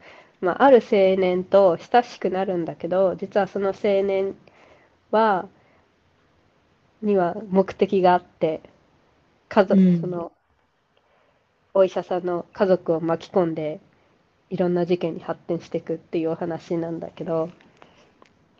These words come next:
Speaker 2: ほう。
Speaker 1: まあ、これもね、ちょっとね、結構内容がえぐいんだけど、と、まあ、うん、ホラー、ホラー、これはちょっとホラーも入ってるかな。まあ、ヨルゴス・ランティモス監督の作品ってちょっとそういうテイストが入ってる。
Speaker 2: あの、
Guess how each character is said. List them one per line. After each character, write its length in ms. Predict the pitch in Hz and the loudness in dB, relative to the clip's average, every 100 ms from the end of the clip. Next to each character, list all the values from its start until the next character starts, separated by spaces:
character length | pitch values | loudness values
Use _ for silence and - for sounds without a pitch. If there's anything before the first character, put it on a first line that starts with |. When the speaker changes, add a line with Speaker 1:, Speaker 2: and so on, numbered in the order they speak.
| _ | _
Speaker 2:
ほ 180 | - 196 | -4 -4
う。 60 | 156 _ _ _ _ _ _ _ _ _ _ _ _ _ _ - | -4 _ _ _ _ _ _ _ _ _ _ _ _ _ _ -4
Speaker 1:
ま 80 | 269 | -4
あ、 40 | |
こ 140 | - 233 | -2 0
れ 100 | 302 | 2
も 140 | 320 | 4
ね、 320 | 339 330 269 | 6 6 4
ち 140 | - 269 | 0 -8
ょ 20 | |
っ 20 | - | -6
と 120 | - 214 | -2 0
ね、 200 | 202 190 | 0 0
結 220 | 311 302 - | 0 0 -2
構 500 | - 339 254 196 180 - - _ - | 6 8 8 4 -2 -8 -20 _ 0
内 200 | 226 233 | 2 4
容 120 | 226 | 4
が 160 | 214 208 | 2 4
え 120 | 214 | 4
ぐ 140 | 220 247 | 6 6
い 80 | 202 | 4
ん 80 | |
だ 100 | 175 | -4
け 140 | - 175 | -8 -6
ど、 440 | 175 170 156 208 - | -4 -4 -6 -10 -6
と、 200 | 277 190 | -2 -2
ま 160 | 214 - | -4 -4
あ、 100 | 254 | -2
う 240 | 254 226 | -2 -4
ん、 20 | |
ホ 160 | 220 302 | -2 -2
ラ 160 | 302 269 | 0 -4
ー、 20 | |
ホ 160 | - 349 | -2 0
ラ 120 | 311 | 0
ー、 20 | |
こ 140 | - | -2
れ 60 | 302 | 0
は 120 | 359 | 0
ち 100 | 349 | -2
ょ 20 | |
っ 20 | 381 | -4
と 100 | 240 | 0
ホ 140 | 262 | 2
ラ 120 | 233 | 0
ー 40 | 202 | -4
も 80 | |
入 100 | 220 | -8
っ 40 | 208 | -8
て 140 | - | -8
る 60 | 196 | -10
か 60 | |
な。 180 | 196 220 - _ - - _ _ _ - | -10 -12 -14 _ -20 -20 _ _ _ -6
ま 80 | 214 | 2
あ、 20 | |
ヨ 160 | 233 349 | 6 8
ル 120 | 466 | 8
ゴ 120 | 480 | 8
ス・ 120 | 466 | 8
ラ 120 | 415 415 | 6 6
ン 80 | 440 | 4
テ 80 | |
ィ 40 | 415 | 6
モ 120 | 339 | 4
ス 100 | - | 2
監 300 | 262 233 220 | 0 0 0
督 240 | 269 262 | -4 -2
の 180 | 220 214 | -4 -4
作 300 | - - - | -6 -14 -8
品 160 | 277 247 | -4 -6
っ 20 | |
て 120 | - - | -8 -6
ち 80 | |
ょ 40 | 349 | -4
っ 40 | |
と 120 | - | -4
そ 140 | 254 262 | 2 4
う 40 | |
い 100 | 247 | 6
う 100 | 247 | 4
テ 180 | 247 269 | 4 2
イ 60 | 240 | 2
ス 80 | |
ト 140 | - 233 | 2 2
が 140 | 233 | 2
入 180 | 254 240 | 0 -2
っ 60 | 233 | -2
て 80 | |
る。 80 | 220 | -4
Speaker 2:
あ 80 | 190 | 0
の、 500 | 180 170 185 190 196 | 0 2 4 4 2